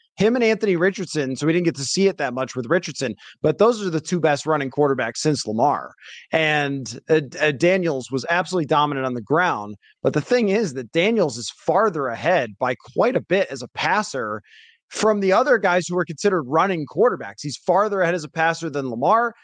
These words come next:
He's probably farther ahead as a passer than even Jalen Hurts was. And we saw his massive improvement over a couple of years and how the running impacted. Uh, and then we'll see about Anthony Richardson, who already before he got hurt looked like he was improving as a passer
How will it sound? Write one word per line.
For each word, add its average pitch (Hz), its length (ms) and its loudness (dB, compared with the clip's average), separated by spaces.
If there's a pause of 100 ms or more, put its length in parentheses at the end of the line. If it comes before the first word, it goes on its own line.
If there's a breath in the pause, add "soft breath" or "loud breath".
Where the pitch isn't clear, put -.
(160 soft breath)
He's 143 180 -2
probably 233 560 0
farther 196 420 0
ahead 175 180 2
as 180 80 -4
a 147 60 -10
passer 180 460 -2
than 165 180 0
even 175 240 -4
Jalen 160 420 -2
Hurts 240 360 -2
was. 120 340 -6 (260 loud breath)
And 170 140 2
we 160 80 0
saw 196 300 2
his 160 240 -4
massive 156 400 -2
improvement 170 500 0
over 143 220 -2
a 135 80 -4
couple 160 240 -2
of 131 80 -6
years 165 260 0 (100)
and 175 200 0
how 160 180 2
the 135 140 -4
running 143 420 -2 (340 loud breath)
impacted. 160 720 0 (280 soft breath)
Uh, 156 220 2
and 175 160 -2
then 175 160 0
we'll 170 100 4
see 196 240 0
about 156 300 2
Anthony 156 300 -2
Richardson, 156 440 -2
who 143 240 -2
already 202 460 2
before 156 280 -2
he 165 60 0
got 135 160 -2
hurt 170 300 -2
looked 151 180 -4
like 143 220 0
he 147 120 -4
was 139 200 -4
improving 139 480 0
as 113 100 -8
a 117 60 -10
passer 143 500 -4